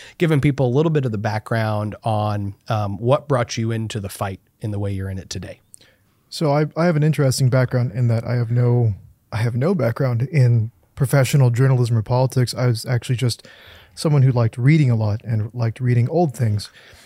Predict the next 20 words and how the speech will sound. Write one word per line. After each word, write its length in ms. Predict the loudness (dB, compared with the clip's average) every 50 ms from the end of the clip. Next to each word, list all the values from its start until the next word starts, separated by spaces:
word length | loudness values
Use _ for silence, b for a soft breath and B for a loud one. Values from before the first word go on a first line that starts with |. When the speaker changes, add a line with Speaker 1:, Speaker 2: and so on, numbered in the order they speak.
| B B _ _ _ 0
Speaker 2:
And, 320 | 2 2 4 4 4 4
uh, 320 | 2 2 2 2 2 0 0 0
I 100 | -2 2
grew 140 | 2 2
up 60 | 0 0
in 60 | -2
California 720 | -2 0 -2 -2 -2 0 2 4 4 6 6 4 4 2
as 460 | 2 0 0 0 0 -2 -6 -10 -8 -4
your 440 | -2 0 2 2 2 0 -2 -4 -4
basic 640 | 0 0 0 2 0 2 0 0 0 -2 -12 -12 -4
run-of-the-mill 560 | -2 0 0 2 2 4 4 4 4 4 2
lib 260 | 2 0 0 2 2 0
who 240 | -2 0 0 0
didn't 200 | 0 0 0 0
realize 400 | 2 4 4 4 4 4 2 2
he 60 | 2 0
was 140 | 0 2
a 40 | 0
lib 380 | 0 0 0 0 0 -2 -2 -4
because 520 | -6 -6 -4 -4 -4 -4 -4 -6 -10 -12